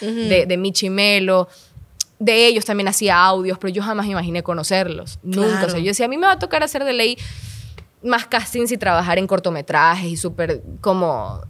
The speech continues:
Speaker 2: vanguardista y esto, por mi carrera, ¿no? Por cómo
Speaker 1: Claro.
Speaker 2: se llevaba mi, mi, mi educación en, en la universidad, que era todo como nada comercial".
Speaker 1: Claro.
Speaker 2: O sea, "Me va a tocar eso y eventualmente los he de topar por allí", ¿no?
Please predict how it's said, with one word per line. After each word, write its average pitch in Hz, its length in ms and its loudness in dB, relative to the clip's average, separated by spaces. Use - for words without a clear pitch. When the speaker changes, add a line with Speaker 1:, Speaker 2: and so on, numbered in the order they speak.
Speaker 2:
vanguardista 180 800 -2
y 180 160 0
esto, 240 240 -2
por 453 240 2
mi 440 80 4
carrera, 403 420 4
¿no? 220 140 2
Por 233 120 -4
cómo 254 180 2
Speaker 1:
Claro. 214 180 4
Speaker 2:
se 262 60 2
llevaba 277 320 4
mi, 233 300 0
mi, 190 380 -2
mi 196 140 -4
educación 202 540 -2
en, 220 180 -2
en 190 80 -4
la 185 80 -2
universidad, 180 520 -2
que - 80 -6
era 185 140 0
todo 190 120 0
como 185 160 -2
nada 180 180 0
comercial". 160 440 -6
Speaker 1:
Claro. 190 260 -2
Speaker 2:
O 165 40 -8
sea, 403 80 -2
"Me - 60 4
va - 20 4
a 339 60 2
tocar 302 260 2
eso 320 240 2
y 220 340 -2
eventualmente 370 600 -2
los 226 180 -2
he 233 60 0
de 233 60 0
topar 202 360 0
por 196 140 -2
allí", 165 220 -2
¿no? 151 220 -6